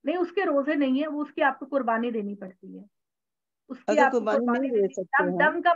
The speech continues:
Speaker 1: मतलब, दम का मतलब अरबी जबान में होता है खून, यानी
Speaker 2: जी।
Speaker 1: कुर्बानी को वो लोग दम कहते हैं कि आपसे हज में कोई मिस्टेक हो गई है,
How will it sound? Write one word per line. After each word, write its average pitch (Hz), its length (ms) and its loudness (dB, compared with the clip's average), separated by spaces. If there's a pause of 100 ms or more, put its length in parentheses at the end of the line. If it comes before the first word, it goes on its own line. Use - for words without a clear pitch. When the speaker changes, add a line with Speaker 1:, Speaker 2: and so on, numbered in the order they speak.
Speaker 1:
मतलब, 302 480 -2
दम 262 280 2
का 302 80 0
मतलब 277 360 0
अरबी 262 240 -4
जबान 233 440 0
में 254 120 -4
होता 233 260 -6
है 262 140 -2
खून, 262 520 0 (800)
यानी 277 300 4
Speaker 2:
जी। 349 180 2
Speaker 1:
कुर्बानी 254 640 -4
को 277 140 2
वो 254 140 -2
लोग 226 400 -2
दम 226 420 -2
कहते 240 340 -6
हैं 240 280 -8
कि 240 120 -12
आपसे 233 960 0
हज 226 460 -6
में 226 420 -4 (420)
कोई 262 280 2
मिस्टेक 294 560 -2
हो 202 140 -2
गई 185 260 -14
है, 185 180 -16